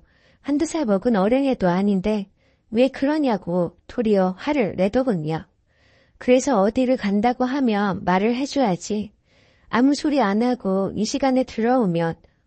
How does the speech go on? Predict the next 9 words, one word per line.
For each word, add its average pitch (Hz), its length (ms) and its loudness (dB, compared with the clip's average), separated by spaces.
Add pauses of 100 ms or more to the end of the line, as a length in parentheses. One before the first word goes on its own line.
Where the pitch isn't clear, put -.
어떻게 196 480 -2
하냐고 233 500 -2
했죠. 190 420 -4 (840)
화낼 277 260 0
사람이 254 440 2
누군데 208 640 2
자기가 202 480 -2
화를 247 340 0
내다니 190 560 -2